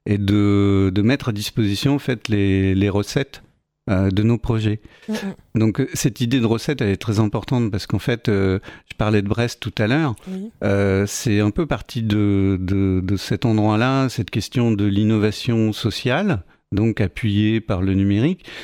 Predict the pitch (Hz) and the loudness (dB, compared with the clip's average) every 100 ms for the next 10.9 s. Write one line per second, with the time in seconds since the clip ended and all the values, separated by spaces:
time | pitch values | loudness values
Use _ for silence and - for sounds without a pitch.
0 | - _ 107 117 110 110 104 104 - 107 | -20 _ 0 2 2 2 2 0 -2 -2
1 | 104 - 151 160 - _ 156 123 107 - | -4 -2 -2 -2 -6 _ 0 0 -2 -6
2 | - - - _ _ _ _ 113 101 135 | -18 -20 -20 _ _ _ _ -4 0 2
3 | 147 143 - _ 107 98 98 95 95 92 | 0 -2 -12 _ 0 2 2 2 2 0
4 | 98 - _ - 113 110 120 156 - 107 | -2 -8 _ -2 0 2 0 0 0 2
5 | 95 95 90 101 - 107 104 101 - 226 | 2 2 2 0 0 2 0 -2 -2 0
6 | 175 101 107 - 135 120 117 98 - 101 | 0 0 -2 -2 -2 0 2 0 0 0
7 | 101 98 104 117 104 117 117 98 101 95 | 2 0 -2 -2 0 2 2 2 0 0
8 | 107 110 107 98 90 98 98 - 104 - | 0 2 2 2 0 -2 -4 -4 -6 -2
9 | 95 90 113 - 123 110 101 101 101 95 | -2 0 -4 -4 -2 2 2 2 2 0
10 | 110 98 98 - 110 101 110 180 | -2 -2 -4 -2 0 0 0 -4